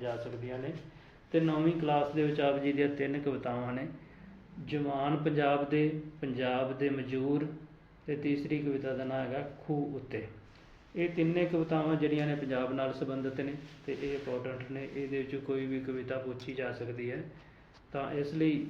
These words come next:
ਇਹ ਨੌਵੀਂ ਕਲਾਸ ਦੇ ਵਿੱਚ ਆਪ ਜੀ ਦੀਆਂ ਕਵਿਤਾਵਾਂ ਸਨ। ਇੰਨਾ ਕੁਛ ਆਪਾਂ ਇਸ ਦੀ ਪ੍ਰੋਫੈਸਰ ਪੂਰਨ ਸਿੰਘ ਦੀ ਜੀਵਨੀ ਬਾਰੇ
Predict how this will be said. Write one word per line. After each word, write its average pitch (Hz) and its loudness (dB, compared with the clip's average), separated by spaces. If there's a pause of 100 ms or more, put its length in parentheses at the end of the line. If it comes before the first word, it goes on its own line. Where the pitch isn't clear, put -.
ਇਹ 156 2
ਨੌਵੀਂ 147 0
ਕਲਾਸ 120 0
ਦੇ 120 -6
ਵਿੱਚ 120 -4
ਆਪ 110 -4
ਜੀ 110 -4
ਦੀਆਂ 117 -8 (180)
ਕਵਿਤਾਵਾਂ 104 -6
ਸਨ। 98 -10 (760)
ਇੰਨਾ 202 6
ਕੁਛ 190 2
ਆਪਾਂ 165 4
ਇਸ 151 0
ਦੀ 156 4 (800)
ਪ੍ਰੋਫੈਸਰ 143 4
ਪੂਰਨ 139 2
ਸਿੰਘ 135 0
ਦੀ 135 2
ਜੀਵਨੀ 127 0
ਬਾਰੇ 123 4